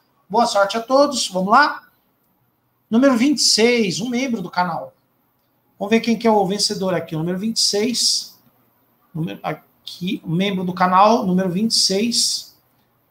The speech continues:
Número vinte e seis é o Microideia. Esse Microideia, se não me engano, acho que ele tá aí na live. Número vinte e seis, o Microideia.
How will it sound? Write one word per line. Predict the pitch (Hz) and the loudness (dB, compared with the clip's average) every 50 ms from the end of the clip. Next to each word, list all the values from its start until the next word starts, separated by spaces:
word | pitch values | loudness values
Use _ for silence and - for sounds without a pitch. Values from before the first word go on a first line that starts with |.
| _ _ _ | _ _ _
Número | - 170 185 196 208 190 | -8 -4 -4 -4 -2 -2
vinte | 208 220 214 | -2 -2 -2
e | - | -2
seis | - - 202 214 226 226 190 | -2 0 2 2 2 2 4
é | 220 214 | 4 4
o | 214 214 220 233 240 240 240 247 247 247 247 247 247 247 247 240 240 240 240 233 226 220 - - - _ _ _ _ _ _ | 4 6 6 4 4 4 2 2 0 2 2 2 2 2 2 2 4 4 4 4 4 2 0 -6 -18 _ _ _ _ _ _
Microideia. | - 196 202 208 220 262 330 339 339 - 311 320 311 233 180 165 185 214 220 220 214 208 190 180 170 165 165 - - | -6 -2 2 4 6 6 6 4 4 4 6 6 6 6 6 6 6 8 8 6 6 4 4 4 4 2 2 0 0
Esse | 226 - - 262 | -2 -2 0 0
Microideia, | 285 302 294 311 277 214 180 202 226 254 247 214 165 - - - _ _ _ _ _ | 0 0 0 -2 -2 0 0 2 2 2 2 0 0 -2 -6 -12 _ _ _ _ _
se | - - - - 247 | -10 -8 -6 -4 -4
não | 247 294 320 | -2 -2 -2
me | 339 311 | -2 -2
engano, | 269 214 202 226 262 285 294 | 0 0 0 0 2 2 0
acho | 240 - - | 0 0 0
que | 285 | -2
ele | 277 277 | -2 0
tá | - - 247 269 | 2 2 4 4
aí | 254 240 254 | 4 2 0
na | 302 349 349 349 | 0 0 0 0
live. | 302 202 185 185 185 180 165 156 139 127 139 143 131 - - _ _ _ _ _ | 2 4 6 6 6 6 4 2 -2 -4 -8 -12 -12 -14 -18 _ _ _ _ _
Número | - 160 185 196 185 | -10 -8 -6 -6 -4
vinte | 202 233 233 | -4 -4 -4
e | - | -2
seis, | - - 196 185 190 185 147 | -2 -2 -2 -4 -6 -6 -6
o | 147 156 | -6 -4
Microideia. | 160 185 - - 220 214 202 160 156 156 156 156 151 143 143 135 120 | -6 -6 -8 -8 -10 -10 -8 -4 -2 -2 0 0 0 -2 -4 -6 -10